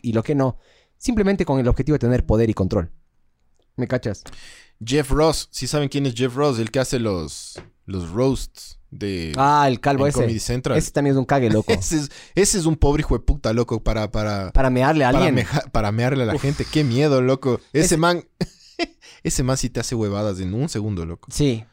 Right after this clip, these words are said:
Speaker 1: Y yo, ese man una vez, el Conan O'Brien le llevó al, para que le roastee al, al, al, al staff del man.
Speaker 2: Ujú.
Speaker 1: Y le, a una man le dice, "Oye, vos pareces Amy Winehouse", pero si es como si, si, si, si de verdad hubiera ido a la rehabilitación. Loco, y le dio en el puto clavo. Loco, era una man igualita a Amy Winehouse, pero sin cara de drogadicta, loco.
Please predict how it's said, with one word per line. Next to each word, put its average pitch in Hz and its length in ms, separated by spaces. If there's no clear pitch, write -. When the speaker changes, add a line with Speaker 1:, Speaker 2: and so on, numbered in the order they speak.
Speaker 1:
Y 151 80
yo, 165 160
ese 160 320
man 175 200
una 165 180
vez, 151 180
el 127 120
Conan 156 260
O'Brien 135 320
le 123 100
llevó 120 360
al, 101 380
para 107 160
que 117 120
le 104 100
roastee 104 360
al, 123 180
al, 92 300
al, 87 640
al 107 100
staff 120 300
del 107 140
man. 131 360
Speaker 2:
Ujú. 101 260
Speaker 1:
Y 131 180
le, 117 220
a 123 60
una 139 220
man 143 180
le 131 60
dice, 131 180
"Oye, 139 160
vos 139 160
pareces 131 340
Amy 131 300
Winehouse", 131 420
pero 110 140
si - 80
es 101 60
como 110 180
si, 107 240
si, 107 160
si, 95 300
si - 120
de 113 60
verdad 107 240
hubiera 120 220
ido 131 100
a 127 40
la 113 100
rehabilitación. 101 640
Loco, 135 280
y 131 60
le 110 100
dio 113 240
en 131 120
el 104 160
puto - 380
clavo. 120 300
Loco, 107 220
era 139 60
una 127 80
man 131 100
igualita 131 360
a 135 40
Amy 131 180
Winehouse, 151 380
pero 98 160
sin 131 140
cara 120 180
de 113 80
drogadicta, 98 500
loco. - 380